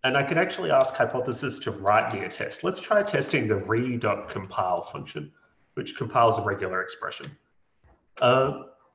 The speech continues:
and Hypothesis will duly spit out this test code for me. Uh, so if I pipe that into a file, I can then run PyTest on it. And PyTest tells me that this is just unsatisfiable, and that's because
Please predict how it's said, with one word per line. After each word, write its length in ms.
and 280
Hypothesis 640
will 120
duly 320
spit 320
out 240
this 160
test 260
code 240
for 200
me. 140
Uh, 220
so 180
if 100
I 100
pipe 340
that 320
into 340
a 60
file, 760
I 120
can 180
then 180
run 260
PyTest 640
on 180
it. 60
And 360
PyTest 420
tells 260
me 140
that 440
this 180
is 80
just 240
unsatisfiable, 1160
and 100
that's 160
because 680